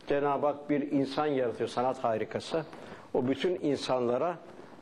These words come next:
bir ölçü olacak. İnsanlar o insanlara yaklaşmakla, o insanı yakından tanımakla,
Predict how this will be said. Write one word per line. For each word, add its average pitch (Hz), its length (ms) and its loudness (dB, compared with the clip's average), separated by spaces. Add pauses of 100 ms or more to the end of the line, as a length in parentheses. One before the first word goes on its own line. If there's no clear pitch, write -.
(160)
bir - 120 2
ölçü 143 380 0
olacak. 104 360 -2 (840)
İnsanlar 143 640 2 (500)
o 170 140 4
insanlara 139 760 2
yaklaşmakla, 139 1000 0 (560)
o 151 160 4
insanı 143 420 2
yakından 139 560 2
tanımakla, 127 680 0